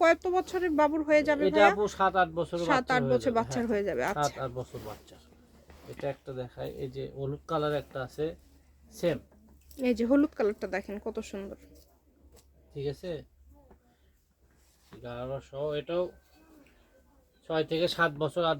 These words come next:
Speaker 2: বছর বাচ্চার হয়ে যাবে ইনশাল্লাহ। একদম ব্ল্যাক কালার একটা আছে, এটা দশ বছর বাচ্চার হয়ে যাবে, এটা দশ বছরের জন্য হবে আপু।
Speaker 1: দশ বছরের হয়ে যাবে।
Speaker 2: জি।
Speaker 1: এগুলোর প্রাইসটা কেমন থাকছে ছোটগুলোর?
Speaker 2: এগুলোর প্রাইস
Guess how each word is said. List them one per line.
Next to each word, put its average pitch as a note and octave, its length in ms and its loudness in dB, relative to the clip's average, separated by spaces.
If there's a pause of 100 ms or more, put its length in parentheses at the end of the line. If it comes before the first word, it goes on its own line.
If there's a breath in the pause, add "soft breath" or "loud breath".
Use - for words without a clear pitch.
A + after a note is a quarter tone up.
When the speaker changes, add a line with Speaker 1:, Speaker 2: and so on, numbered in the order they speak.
Speaker 2:
বছর D3+ 180 -6 (100)
বাচ্চার D3+ 360 -4
হয়ে D#3 220 6
যাবে G#2+ 160 -12 (800)
ইনশাল্লাহ। A2 440 -18 (120)
একদম C3 280 -16 (1300)
ব্ল্যাক D3+ 320 0
কালার A#2+ 300 -6
একটা - 160 -20 (100)
আছে, - 160 -16 (520)
এটা D3+ 200 -10
দশ E3 100 4 (100)
বছর D3+ 260 0
বাচ্চার C#3 320 -4 (100)
হয়ে A2+ 180 -8
যাবে, G#2 160 -16 (920)
এটা D3 100 -6 (100)
দশ E3+ 100 8 (100)
বছরের D3 400 -2
জন্য G#2+ 160 -16 (100)
হবে G#2 180 -12
আপু। - 120 -20 (1200)
Speaker 1:
দশ B3+ 120 6 (100)
বছরের B3+ 280 4
হয়ে C#4 140 8
যাবে। G#3+ 140 4
Speaker 2:
জি। F#3+ 140 0
Speaker 1:
এগুলোর G4+ 320 12
প্রাইসটা D#4 400 4
কেমন C#4+ 200 4 (100)
থাকছে A#3 240 -6 (100)
ছোটগুলোর? B3 360 2
Speaker 2:
এগুলোর F#3 160 0
প্রাইস F#3 200 4